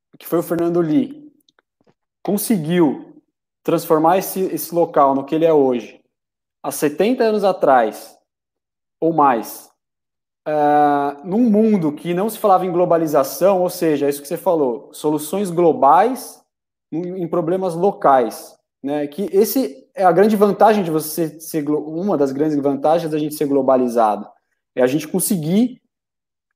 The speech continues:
aproveitar experiências de, de lo-, de locais, de outros locais e,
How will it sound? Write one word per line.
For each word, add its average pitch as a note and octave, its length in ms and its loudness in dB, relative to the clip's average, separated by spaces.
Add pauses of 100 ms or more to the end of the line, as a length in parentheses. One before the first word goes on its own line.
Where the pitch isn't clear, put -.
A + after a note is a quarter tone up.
(300)
aproveitar F3 560 4
experiências F3 680 4
de, D3+ 180 -2
de C3+ 180 -6
lo-, C3 400 -2
de B2 100 -12
locais, C3 520 0
de B2 100 -2
outros D#3 200 0
locais C3 720 2
e, C3+ 480 -6